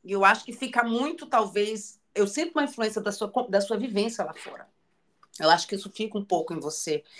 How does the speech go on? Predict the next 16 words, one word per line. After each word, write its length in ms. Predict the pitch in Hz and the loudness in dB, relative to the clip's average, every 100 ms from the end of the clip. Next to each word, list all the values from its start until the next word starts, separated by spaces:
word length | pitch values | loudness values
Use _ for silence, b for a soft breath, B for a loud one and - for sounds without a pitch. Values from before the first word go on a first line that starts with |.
| B B B - | B B B 6
E 120 | 311 | 8
me 120 | 349 | 8
fala, 400 | 370 277 247 240 | 8 8 10 6
você 260 | 240 262 294 | 4 -2 -6
tem 380 | - 427 571 381 | -2 -2 0 -2
vontade 800 | 254 226 220 202 180 160 151 - _ _ | -2 4 4 6 0 -8 -12 -14 _ _
de 200 | 156 214 | -8 -2
voltar? 600 | 190 175 - 196 151 127 _ _ _ _ _ _ _ _ _ _ | -2 -2 0 2 2 -2 _ _ _ _ _ _ _ _ _ _
Não 300 | 208 254 359 | 0 2 2
de 100 | 320 | 0
vez, 380 | 254 214 190 190 | 0 2 2 0
mas 240 | 196 196 | -4 -4
pra 520 | - 196 185 170 160 - - | -2 4 6 6 2 -4 -12
reviver 480 | 147 214 196 185 190 | 0 0 0 -8 -8
essas 240 | 190 170 | -8 -16
experiências? 960 | - 196 165 185 202 160 - 131 - | -12 -8 -4 0 0 -2 -10 -14 -14